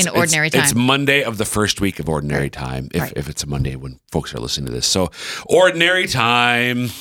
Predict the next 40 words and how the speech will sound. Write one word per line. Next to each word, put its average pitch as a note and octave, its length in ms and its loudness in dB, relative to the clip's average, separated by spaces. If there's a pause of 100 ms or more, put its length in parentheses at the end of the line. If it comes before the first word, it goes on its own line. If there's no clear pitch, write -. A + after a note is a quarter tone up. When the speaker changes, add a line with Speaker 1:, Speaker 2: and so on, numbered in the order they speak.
(300)
Speaker 2:
Back A#3 140 2
to C4+ 100 -4
green. G#3+ 400 0 (720)
Speaker 1:
Back B2 260 4
to D#3 120 2
green. A2 680 2 (320)
Or G2+ 80 4
Speaker 2:
Mm-hmm. G#2+ 100 2
Speaker 1:
brown G2+ 520 4
when G#2 100 0
you G2 80 0
look F#2 160 0
outside F2+ 580 0
here E2+ 160 -2
in E2+ 100 -2
South E2 220 -2
Dakota D#2 560 0
Speaker 2:
<laughs> D#2 40 -2
Speaker 1:
with D2+ 120 -8
barely, E2 220 0
Speaker 2:
Well, - 100 2
I - 60 0
meant - 160 -2
Speaker 1:
barely E2+ 240 0
Speaker 2:
green F#3 140 2
Speaker 1:
any E3+ 100 2
Speaker 2:
for D#3+ 120 2
Speaker 1:
white C3+ 100 -2 (140)
stuff. - 260 0
Speaker 2:
vestments, - 240 -2
Speaker 1:
Oh, - 80 6
Speaker 2:
not D#3 180 2
Speaker 1:
I - 20 -2
know. D#3+ 200 0
Speaker 2:
outsidiness. D3 960 0
Speaker 1:
I - 40 -6
know. - 100 -8
I - 40 -16
know. - 80 -18 (180)
Outsidiness. - 760 -2